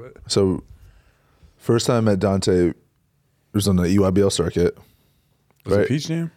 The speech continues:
Speaker 2: It wasn't Peach Jam. I forget where, I forget where we were, but it was during, like, A A U, during, like, we were leaving. We were in,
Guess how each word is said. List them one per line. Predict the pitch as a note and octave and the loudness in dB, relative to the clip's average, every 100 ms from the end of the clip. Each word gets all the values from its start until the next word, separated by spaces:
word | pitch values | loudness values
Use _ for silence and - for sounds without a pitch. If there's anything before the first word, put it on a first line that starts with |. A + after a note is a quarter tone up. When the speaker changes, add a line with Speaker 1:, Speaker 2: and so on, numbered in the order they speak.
| - | -2
Speaker 2:
It | |
wasn't | C3 C3 | 0 0
Peach | A2 A#2 - | 0 0 0
Jam. | G2 F2 | 0 0
I | - | -2
forget | A2+ C3+ | 0 2
where, | G#2 A#2 - | 2 2 0
I | |
forget | A#2 D3 G2+ | -2 0 0
where | G#2+ A#2 | 2 2
we | A2+ | 4
were, | G#2+ G#2 F2+ - _ _ _ | 4 4 2 -2 _ _ _
but | G#2 | 0
it | |
was | G#2 F#2 | 2 2
during, | A2 A#2 A2+ | 0 2 2
like, | G2+ - | 0 2
A | G2+ G2+ | 2 4
A | |
U, | G2+ G2 F#2+ A2 | 4 4 2 -2
during, | G#2 G2 G2 | -2 0 0
like, | F#2+ F#2 _ _ _ - - _ | 0 -2 _ _ _ -20 -20 _
we | G2+ | 0
were | G2+ | 2
leaving. | G2 A2 F#2 F2 F2 | 2 2 0 -4 0
We | G2 | 0
were | |
in, | G#2+ | 0